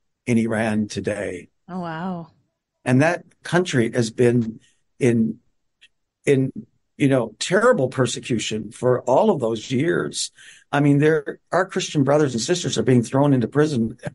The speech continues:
Speaker 1: daily there, you know, and it's incredible. But God, I mean, you, we have,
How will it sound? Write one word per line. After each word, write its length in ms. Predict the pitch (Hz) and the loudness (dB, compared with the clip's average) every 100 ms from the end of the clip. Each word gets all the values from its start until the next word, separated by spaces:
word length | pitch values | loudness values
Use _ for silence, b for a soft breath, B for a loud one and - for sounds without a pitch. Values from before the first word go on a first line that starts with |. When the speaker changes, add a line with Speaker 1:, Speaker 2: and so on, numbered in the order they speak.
| B B B | B B B
Speaker 1:
daily 520 | 143 175 247 180 131 | 2 4 4 4 4
there, 360 | 110 101 92 - _ - | 2 0 -2 -12 _ -2
you 140 | 139 | 0
know, 480 | 127 131 196 202 214 _ _ _ _ _ | 2 2 0 -4 -12 _ _ _ _ _
and 500 | 139 139 139 120 123 | 0 4 4 2 -6
it's 220 | - 143 151 | -6 -4 -2
incredible. 600 | 131 135 156 247 135 117 | -4 0 0 0 0 0
But 200 | 120 113 | -2 -2
God, 340 | 123 156 202 - | -2 0 0 2
I 60 | |
mean, 140 | 135 139 | 4 4
you, 260 | 170 196 - b b - | 4 0 -8 b b -6
we 160 | 151 208 | 2 4
have, 220 | 202 143 | 4 -2